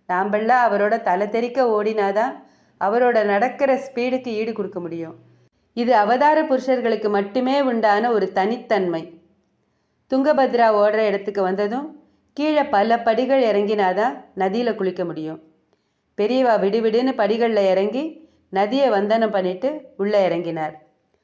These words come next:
அப்போ மணி சரியா மத்தியானம் மூணு இருபத்திரெண்டு.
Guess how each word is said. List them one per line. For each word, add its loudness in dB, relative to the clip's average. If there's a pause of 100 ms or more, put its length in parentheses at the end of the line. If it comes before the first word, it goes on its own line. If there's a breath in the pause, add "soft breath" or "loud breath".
(200)
அப்போ -4
மணி -2
சரியா 0
மத்தியானம் -2
மூணு -2
இருபத்திரெண்டு. -4